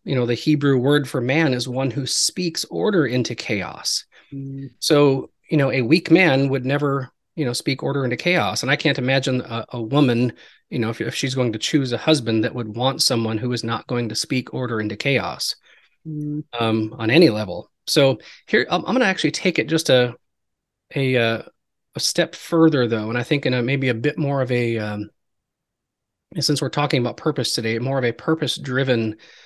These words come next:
Speaker 1: um, light on this. So, you know, Doctor Andy, you know, of course, talked about, this is about a year and a half ago, he brought up one day when he and I were actually doing a podcast interview, he said the word, um, passion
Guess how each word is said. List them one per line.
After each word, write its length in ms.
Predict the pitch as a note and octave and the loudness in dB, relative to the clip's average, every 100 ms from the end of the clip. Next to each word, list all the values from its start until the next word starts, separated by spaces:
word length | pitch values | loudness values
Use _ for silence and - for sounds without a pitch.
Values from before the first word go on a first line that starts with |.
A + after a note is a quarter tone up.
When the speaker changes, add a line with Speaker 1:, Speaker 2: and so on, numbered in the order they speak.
| _ _ - | _ _ -6
Speaker 1:
um, 240 | B2 A#2 | -4 -2
light 380 | G#2+ B2+ C3 B2+ | -2 2 2 2
on 140 | A2+ A2 | -4 -4
this. 220 | G#2+ - | -4 0
So, 160 | C3 B2+ | 0 0
you 120 | - | -2
know, 100 | C3 | -2
Doctor 280 | C3 C3 C#3 | 0 0 0
Andy, 440 | B2+ C3+ B2+ B2 - _ - | 0 2 0 -2 -8 _ -14
you 140 | E3 | -6
know, 60 | A#2+ | -6
of 100 | A#2 | -6
course, 280 | - C3 - | -2 -2 -2
talked 360 | - - D3+ | -6 -4 -2
about, 320 | - C3 C#3 - - - - _ - | 0 2 0 -4 -20 -20 -20 _ -10
this 140 | F3+ - | -6 -4
is 120 | B2+ | -4
about 200 | A#2+ B2 | -2 0
a 40 | |
year 120 | A#2+ | 0
and 80 | C3 | 0
a 40 | A2+ | 0
half 200 | D3 C#3+ | -2 -2
ago, 220 | A#2+ A#2 | -2 -2
he 260 | C3+ C3 - - - | 0 -2 -2 -16 -16
brought 200 | - C#3 | -4 2
up 160 | C#3 C3+ | 2 2
one 160 | B2+ A#2 | 0 0
day 120 | A#2+ | 0
when 220 | A#2 A#2+ | -2 -6
he 180 | C3+ D3+ | -4 -4
and 80 | A#2+ | 0
I 100 | D#3 | 2
were 100 | A#2+ | 2
actually 200 | A2 A#2+ | 0 -2
doing 160 | A#2+ A#2 | -2 -2
a 60 | |
podcast 460 | C3+ A#2 A2+ A#2 - | -2 -4 -4 -4 -2
interview, 300 | A#2 A2+ A2+ | -4 -4 -4
he 80 | A2+ | -2
said 300 | C3+ A#2+ A2+ - - - - | 0 0 -2 -18 -20 -20 -6
the 100 | C3 | -4
word, 500 | B2 C#3+ D3+ D3 C3+ _ - _ _ _ _ | 0 2 2 2 0 _ -20 _ _ _ _
um, 380 | C3 A#2+ A#2 A2+ - | -2 0 0 -2 -6
passion 720 | - - G3 - G2+ G2+ C3 | -8 -2 2 2 2 -2 -6